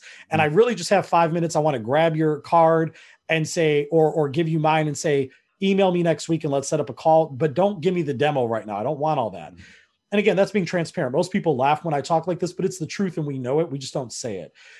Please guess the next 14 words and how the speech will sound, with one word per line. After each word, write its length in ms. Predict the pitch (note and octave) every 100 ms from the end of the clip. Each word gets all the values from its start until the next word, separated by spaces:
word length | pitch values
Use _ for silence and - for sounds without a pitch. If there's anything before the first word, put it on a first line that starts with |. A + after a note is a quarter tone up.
| -
So 300 | - - F#3
for 200 | E3 F3+
me, 560 | F3 G3 A3+ E3 C3 C#3+ _ _ -
I 100 | E3
think 280 | E3 F#3 F#3
that 100 | E3+
if 120 | -
we're 120 | D#3+
still 320 | - A3 F#3+
giving 360 | B2 E3+ F#3 E3+
our 140 | C#3
sponsors 600 | B2+ - C3+ C#3+ D#3+ C3 G#2+
that 220 | C3 G#2+
value, 600 | A#2 A#2+ D#3 F#3 G3+